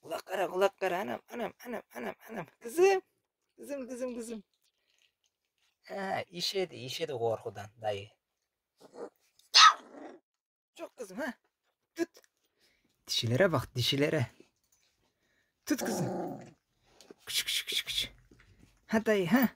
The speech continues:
Hani dayı? Hani babanız nerede? Hani? Anam, anam, anam, anam. Kızım, aynı.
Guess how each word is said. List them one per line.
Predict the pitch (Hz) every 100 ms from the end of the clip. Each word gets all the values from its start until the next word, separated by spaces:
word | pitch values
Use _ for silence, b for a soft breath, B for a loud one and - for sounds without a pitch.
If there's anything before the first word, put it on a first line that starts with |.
| _ -
Hani | 240 240
dayı? | 214 208 214 _ _ _ _ _ _ _ -
Hani | 233 220
babanız | 233 269 277
nerede? | 233 214 156 113 107 - _ _ -
Hani? | 254 247 - _ - - - - - - -
Anam, | 240 254 - -
anam, | 214 247 202
anam, | 190 214 208 -
anam. | 196 214 165 _ -
Kızım, | 214 208 285 302 302 -
aynı. | - 233 254